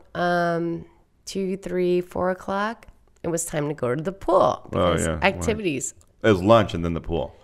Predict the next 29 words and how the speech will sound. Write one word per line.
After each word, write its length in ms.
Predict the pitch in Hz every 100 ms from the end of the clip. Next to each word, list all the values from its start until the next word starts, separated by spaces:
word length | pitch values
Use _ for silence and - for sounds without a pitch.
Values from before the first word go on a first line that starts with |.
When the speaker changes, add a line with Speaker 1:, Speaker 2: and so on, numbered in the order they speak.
| -
Speaker 1:
Yes. 140 | 123 104
Speaker 2:
So 40 |
you 40 | 110
go 80 | 120
to 80 |
lunch, 180 | 110 107
like, 120 | 95
around 320 | 85 85 80 85
noon, 200 | 90 82
one, 300 | 85 76 76
and 80 | 82
then 160 | 82
you 100 | 76
go 60 | 73
to 40 | 60
the 100 | 53
pool. 360 | 76 67 -
Speaker 1:
We'd 140 | - -
go 140 | 175
hang 240 | 165 165 156
out 120 | 151
at 80 | 135
the 60 |
buffet, 720 | 123 117 - 123 131 131 127 131
Speaker 2:
Right. 80 |
Speaker 1:
have 120 | 139 135
a 40 |
little 200 | 135 135
snack, 420 | - - 165 165